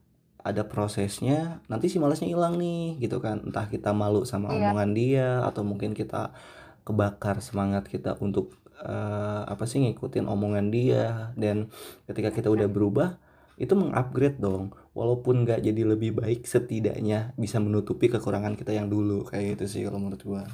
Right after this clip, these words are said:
Speaker 1: Soalnya kalau misalnya kita cuma nerimain, kayak, gua punya sahabat pemalu. Ya udah, pemalu, diemin aja gitu kan. Dia nggak punya kerja, ya udah, diemin
Speaker 2: Iya.
Speaker 1: gitu. Apa segala
Speaker 2: Iya,
Speaker 1: macam,
Speaker 2: benar.
Speaker 1: diemin. Nggak enak kan? Kasian juga. Ada pembahasan lagi ya?
Speaker 2: Apa ya?
Speaker 1: Ayo.
Speaker 2: Hmm, kalau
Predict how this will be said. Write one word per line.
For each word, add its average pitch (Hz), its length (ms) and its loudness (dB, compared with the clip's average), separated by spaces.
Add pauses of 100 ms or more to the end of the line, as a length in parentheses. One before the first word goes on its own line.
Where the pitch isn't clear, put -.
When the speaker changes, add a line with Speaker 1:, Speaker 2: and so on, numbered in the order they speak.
(220)
Speaker 1:
Soalnya 156 400 0
kalau 175 240 -2
misalnya 151 320 -2
kita 143 160 2
cuma 139 220 2
nerimain, 131 800 0 (640)
kayak, 107 400 -4 (640)
gua 160 140 2
punya 160 160 0
sahabat 135 320 0
pemalu. 101 560 -4
Ya 104 100 -2
udah, 117 200 4
pemalu, 196 380 2
diemin 113 300 6
aja 120 220 0
gitu 135 240 -6
kan. 110 160 -6
Dia 104 160 -2
nggak 104 120 -2
punya 104 200 -2
kerja, 104 320 0
ya - 100 0
udah, 104 140 2
diemin 127 480 4
Speaker 2:
Iya. 180 100 0
Speaker 1:
gitu. - 140 -2
Apa 101 160 -2
segala 104 200 2
Speaker 2:
Iya, 104 120 0
Speaker 1:
macam, 101 160 2
Speaker 2:
benar. 107 160 2
Speaker 1:
diemin. 135 260 0
Nggak 107 220 0
enak 151 200 0
kan? 107 240 2 (200)
Kasian 98 360 0
juga. 101 360 0 (540)
Ada 98 140 2
pembahasan 95 360 2
lagi 123 140 0
ya? 202 60 -4 (300)
Speaker 2:
Apa - 320 -6
ya? 208 220 -2 (280)
Speaker 1:
Ayo. 87 380 2
Speaker 2:
Hmm, - 420 -12 (260)
kalau 233 340 0